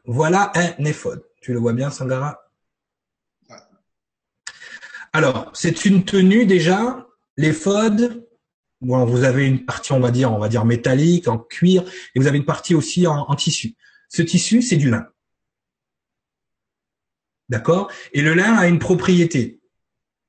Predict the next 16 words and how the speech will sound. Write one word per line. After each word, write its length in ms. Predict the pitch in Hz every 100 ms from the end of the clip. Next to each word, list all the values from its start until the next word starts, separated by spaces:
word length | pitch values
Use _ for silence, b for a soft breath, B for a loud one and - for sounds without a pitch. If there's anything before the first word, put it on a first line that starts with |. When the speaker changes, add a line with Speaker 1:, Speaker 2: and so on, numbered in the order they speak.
| _ _ _ _ _ -
Speaker 1:
C'est 220 | - 151
que 300 | 165 147 -
il 100 | 139
ne 80 | 135
prend 220 | 120 135
pas 140 | 127 185
l'éner-, 340 | 202 180 165 156
l'é-, 220 | 151 139
l'énergie 480 | 143 143 135 131 131
statique 480 | 110 110 170 - _ _ _ _ _ _ _ _ _ _ -
et 100 | 147
il 80 |
ne 80 | 139
fait 160 | 131 -
pas 160 | 160
transpirer. 680 | - 180 - - 170 - -